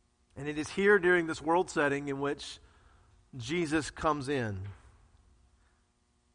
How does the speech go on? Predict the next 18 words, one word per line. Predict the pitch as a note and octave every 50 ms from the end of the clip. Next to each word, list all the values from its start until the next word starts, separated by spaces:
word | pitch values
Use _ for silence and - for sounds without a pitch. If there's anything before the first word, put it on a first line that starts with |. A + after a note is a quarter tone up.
| _ _ _ _ _ _ -
the | -
King | - - F#3 F3 E3 D3+
of | C#3+ -
Kings, | - E3+ D3 B2 G#2 G2+ G2+ - - - - - - _ _ - - _ _ _ _ _ _ _ _ _ _ _ _ _ _ _ _ _ _ -
the | C#3
Lord | C#3 D#3+ E3+ E3+ D#3
of | C3+ B2+
Lords, | D3+ E3+ D#3+ C#3 B2+ B2+ B2+ -
the, | - C3+ C3 B2 A#2 - - - - - _ _
the | - C3+
one | D#3+ F3+ D#3+
who | D#3
created | - - - - F#3+ F3+ F#3+ F3+ D#3+ D#3+ C#3
the | D#3
world. | D#3+ G3 G3+ F#3+ F3 D#3+ D3 C3+ C3+ C3 - - - - _ _ _ _ - _ _ _ _ _ _ _ _ -
He | D#3
comes | - - - A3+ A3 G3 E3+ D3 C#3
in | F3 F#3+ F#3+ F3 D#3 D3 D3